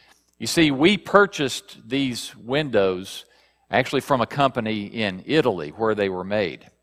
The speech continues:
They were made for a church in Saint Louis,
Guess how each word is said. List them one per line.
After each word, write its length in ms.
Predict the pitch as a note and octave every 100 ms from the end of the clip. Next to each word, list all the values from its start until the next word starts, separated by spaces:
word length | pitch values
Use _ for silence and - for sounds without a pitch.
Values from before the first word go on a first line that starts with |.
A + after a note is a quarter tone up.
| _ _ _ _
They 140 | - B2+
were 160 | A#2
made 340 | A#2+ D#3+ A#3+ E3+
for 220 | D3 C3+
a 40 |
church 380 | A#2 - C3+ A#2+
in 100 | A2+
Saint 320 | - B2+ G2
Louis, 640 | F#2+ E3+ C3 C2 - -